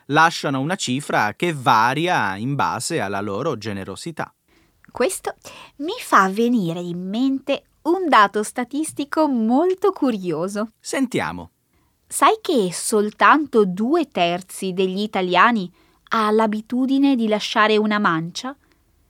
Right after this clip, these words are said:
Speaker 2: Una consuetudine sempre più in declino, a dire il vero.
Speaker 1: Magari è colpa della crisi economica?
Speaker 2: Ah, possibile. Sembra inoltre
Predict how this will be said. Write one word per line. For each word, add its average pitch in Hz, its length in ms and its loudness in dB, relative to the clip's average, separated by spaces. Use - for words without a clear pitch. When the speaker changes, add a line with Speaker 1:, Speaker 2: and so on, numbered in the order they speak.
Speaker 2:
Una 254 440 2
consuetudine 285 1000 0
sempre 311 720 0
più 285 280 0
in 262 200 4
declino, 160 800 -2
a 196 140 -2
dire 180 280 2
il 170 160 -4
vero. 175 420 -4
Speaker 1:
Magari 110 720 0
è 127 220 -6
colpa 139 420 0
della 104 240 -8
crisi 107 360 -10
economica? 131 640 -6
Speaker 2:
Ah, 466 360 0
possibile. 240 800 -2
Sembra 202 460 6
inoltre 226 600 4